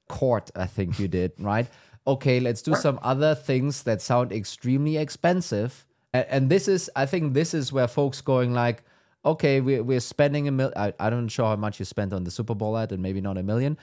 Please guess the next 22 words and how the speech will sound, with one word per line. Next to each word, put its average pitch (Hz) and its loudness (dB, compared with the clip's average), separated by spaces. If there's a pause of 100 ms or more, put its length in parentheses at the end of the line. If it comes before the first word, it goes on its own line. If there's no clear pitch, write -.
(260)
but 123 4
you 131 4
spend 156 2
a 160 0
significant 135 -2
amount 107 -2
of 101 -4
money, 123 0 (340)
and 123 4
that's 156 2
then 135 2
where 123 6
then 117 2
the 113 0
RevOps 123 2
folks 117 -2
going 113 0
like, 110 -4
"Okay, 135 -2
so 127 -4
where's 123 -2
the, 120 0